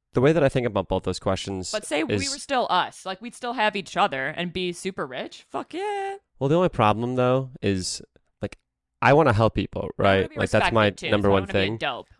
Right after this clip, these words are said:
Speaker 2: Yeah.
Speaker 1: So if I'm the richest person in the world, I can do so much good. But also, you have a major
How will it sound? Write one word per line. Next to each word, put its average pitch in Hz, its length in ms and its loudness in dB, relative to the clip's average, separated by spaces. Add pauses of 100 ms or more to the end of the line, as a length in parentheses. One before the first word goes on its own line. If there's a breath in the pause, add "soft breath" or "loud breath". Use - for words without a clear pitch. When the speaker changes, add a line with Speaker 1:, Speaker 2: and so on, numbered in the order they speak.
Speaker 2:
Yeah. 175 140 -10
Speaker 1:
So 117 240 4
if 120 160 -4
I'm 131 120 0
the 143 120 6
richest 143 300 2
person 117 260 0
in 98 80 2
the 92 40 2
world, 95 380 2
I 110 100 0
can 131 140 -2
do 107 160 -2
so 98 300 0
much 90 260 -4
good. 85 420 -4
But 107 120 -6
also, 123 520 2 (520 soft breath)
you 147 140 6
have 120 260 4 (240)
a 98 80 0
major 101 760 4